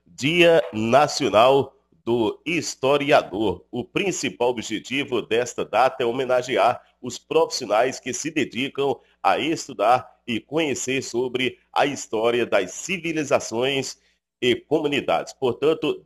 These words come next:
dezenove de agosto é o Dia Nacional do Historiador. Muito bom dia mesmo para você, minha amiga, meu amigo, você que está em casa, em qualquer lugar do Brasil, nos acompanhando aqui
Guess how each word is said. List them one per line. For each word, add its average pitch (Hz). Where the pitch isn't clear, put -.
dezenove 117
de 131
agosto 147
é 135
o 123
Dia 123
Nacional 107
do 131
Historiador. 120
Muito 120
bom 101
dia 104
mesmo 131
para 113
você, 110
minha 104
amiga, 110
meu 104
amigo, 95
você 104
que -
está 104
em 90
casa, 110
em 104
qualquer 104
lugar 98
do 156
Brasil, 131
nos 107
acompanhando 120
aqui 113